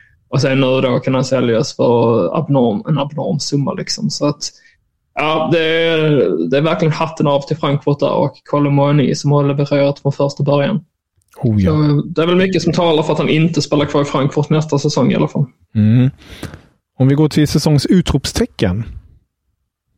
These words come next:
Speaker 1: Ska vi hoppa över säsongens sämsta nyförvärv?
Speaker 2: Nej, det tycker jag inte. Det har du fullständigt rätt i. Vem, vem är egentligen säsongens sämsta? För där tror jag att vi kommer skriva under samma igen.
Speaker 1: Det tror jag också.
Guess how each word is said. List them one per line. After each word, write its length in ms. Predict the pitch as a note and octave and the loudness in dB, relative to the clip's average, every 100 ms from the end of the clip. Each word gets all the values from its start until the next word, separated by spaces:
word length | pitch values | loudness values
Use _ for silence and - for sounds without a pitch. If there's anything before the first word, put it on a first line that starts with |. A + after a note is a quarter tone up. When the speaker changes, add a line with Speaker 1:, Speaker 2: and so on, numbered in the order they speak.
| _ | _
Speaker 1:
Ska 120 | D3+ | -2
vi 340 | C#3+ D#3 F#3+ F3+ | 0 2 2 0
hoppa 320 | - E3 D#3+ | 0 -2 0
över 360 | B2 D#3 D3+ D#3 | 0 0 0 0
säsongens 400 | D#3+ D#3 D3+ D#3 | 0 0 0 0
sämsta 320 | D3+ D#3 F#3+ | 0 0 2
nyförvärv? 440 | F3 F3+ C#3+ D2+ C#3+ - - - - _ _ - | 0 0 0 -2 -6 -14 -20 -20 -20 _ _ -8
Speaker 2:
Nej, 120 | B2 B2 | -2 2
det 100 | E3+ | 2
tycker 220 | A3+ F3+ | 2 2
jag 60 | |
inte. 160 | A#2+ G#2+ | 0 0
Det 100 | A2+ | 2
har 100 | D#3 | 2
du 80 | D#3+ | 2
fullständigt 380 | - C#3 C3+ C3+ | 2 2 2 2
rätt 140 | - | 2
i. 60 | G#2 | 2
Vem, 300 | A2 D3 C#3 | 2 4 4
vem 200 | D3 D3 | 4 4
är 40 | |
egentligen 480 | D#3 F#3+ D#3 A2 A#2+ | 4 4 4 2 0
säsongens 460 | - B2 B2+ A#2 - | 2 0 2 2 2
sämsta? 320 | A#2+ G#2+ A#2+ | 0 2 0
För 120 | C3+ | 0
där 180 | B2+ D3 | 0 2
tror 180 | - E3 | 2 2
jag 20 | |
att 80 | - | 2
vi 40 | |
kommer 180 | C3 C3 | 0 0
skriva 280 | B2+ C#3 B2 | 2 2 2
under 340 | C#3+ D#3+ E2 - - _ _ - | 4 4 2 -2 -12 _ _ -6
samma 400 | - B2 A#2 A2 | -2 2 4 4
igen. 220 | B2+ C3+ | 2 2
Speaker 1:
Det 80 | F3 | -2
tror 200 | E3+ F3 | -2 0
jag 120 | F#3 | 0
också. 220 | G#3+ - | 0 0